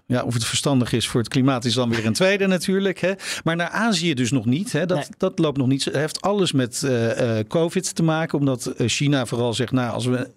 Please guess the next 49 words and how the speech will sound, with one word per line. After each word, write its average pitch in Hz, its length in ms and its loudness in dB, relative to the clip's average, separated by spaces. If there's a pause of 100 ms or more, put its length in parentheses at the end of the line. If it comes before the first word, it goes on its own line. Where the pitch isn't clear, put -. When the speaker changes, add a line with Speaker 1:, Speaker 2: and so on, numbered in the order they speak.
(160)
Speaker 1:
één 160 200 2
besmetting 135 440 0
hebben, 117 260 0 (300)
dan 123 100 -2
gaat 131 160 -2
alles 131 260 -2
dicht 151 260 -2
ongeveer. 165 640 0 (340)
Dan 127 240 2
zien 143 180 2
we 147 80 2
ook 123 120 -2
dat 120 120 0
dat 110 180 -2
economische 120 640 0
gevolgen 110 580 -2
heeft. 143 320 -2
W-, 113 380 -2 (100)
wij 123 280 0
doen 117 140 2
het 117 120 2
economisch 113 540 0
misschien 113 320 0
hier, 117 360 2
eh, 113 400 0
in 135 60 0
het 110 120 0
Westen 120 340 0
wat 110 180 0
beter 117 600 0
omdat 110 280 2
we 110 80 -6
open 131 300 0
zijn. 139 260 0 (320)
Maar, 139 260 0
eh, 147 360 -4
het 143 120 -4
kan 156 240 -2
ook 208 380 -2 (100)
grote 143 360 0
economische 131 560 2
gevolgen 127 460 0
hebben 131 260 0
als 135 140 -2
je 139 60 -2
die 135 120 2
maatregelen 143 680 0
niet 190 200 2
neemt. 90 440 -2